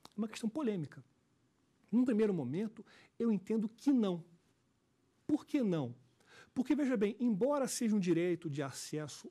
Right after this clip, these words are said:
a todos, ele não está aí direcionado ao Estado. Repare que a Constituição Federal, quando ela trata do direito à saúde, de, direito à educação, por exemplo,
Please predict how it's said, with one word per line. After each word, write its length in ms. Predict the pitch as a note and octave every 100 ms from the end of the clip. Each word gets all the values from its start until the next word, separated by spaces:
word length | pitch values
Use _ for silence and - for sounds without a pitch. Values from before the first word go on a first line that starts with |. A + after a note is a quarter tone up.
| -
a 140 | A#2+
todos, 640 | - D#3+ A#3 G#3 C3+ - _ - - -
ele 160 | G#3+ B3
não 220 | C4+ C4+
está 480 | - - B3 G#3+ -
aí 360 | F3+ E3+ A3 A#3+
direcionado 580 | F3+ A#3 A3+ - A3 A#3+
ao 40 |
Estado. 380 | - G3+ F3 E3 _ _ _ _ _ _ _ _ _ _ _ _ _ _
Repare 500 | - B3+ - C#4+ C#4+
que 240 | - B3 C4
a 80 | F3
Constituição 400 | - G3 - F3
Federal, 520 | E3 C3+ A#2+ G3 F3+ - - -
quando 200 | - F3+
ela 120 | F3+
trata 400 | E3 F3 F3 E3+
do 80 | D3+
direito 400 | C#3+ D3+ D#3+ D#3
à 60 | C3+
saúde, 600 | - B2 C3 F#3+ E3 D3
de, 240 | F3 D3 C#3 -
direito 360 | C3 C#3+ C#3+
à 20 | C3
educação, 680 | C3 A2+ - - A3+ A3 - _
por 100 | C#3
exemplo, 460 | A#2 G#2+ F#3 A3